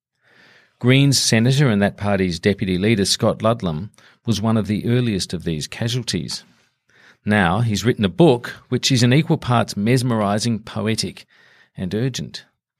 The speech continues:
But it's no memoir. It's called Full Circle, A Search for a World That Comes Next. And although it's got bugger all to do with Section forty-four, Scott Ludlam, I'd like to start, if possible,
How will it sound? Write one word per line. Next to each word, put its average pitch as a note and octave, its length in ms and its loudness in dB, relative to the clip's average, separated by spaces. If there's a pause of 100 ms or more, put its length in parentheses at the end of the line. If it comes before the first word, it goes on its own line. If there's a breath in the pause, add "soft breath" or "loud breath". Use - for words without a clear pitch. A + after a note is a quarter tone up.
(300 soft breath)
But C3+ 120 2
it's C#3 160 -2
no G3+ 140 4
memoir. B2 720 0
It's - 160 -8
called D#3 420 0
Full D#3+ 320 -6
Circle, G#2 600 -2
A G2+ 80 -6
Search C3 360 2
for - 140 -2
a G#2+ 80 0
World G2+ 400 0
That - 160 -6
Comes G2 320 -6
Next. A2+ 420 -2 (1500 soft breath)
And A#2+ 80 0
although C#3+ 220 4
it's - 100 0
got G2 180 -2
bugger A2 320 2
all G2+ 100 -2
to G2+ 100 -2
do G2+ 180 0
with F2 180 -4
Section - 420 -4
forty-four, F#2 640 -2
Scott - 280 0
Ludlam, A2+ 340 0 (340 loud breath)
I'd A2+ 100 -6
like G3+ 240 0
to D3+ 240 2
start, - 600 0
if - 220 -14
possible, B2+ 580 -8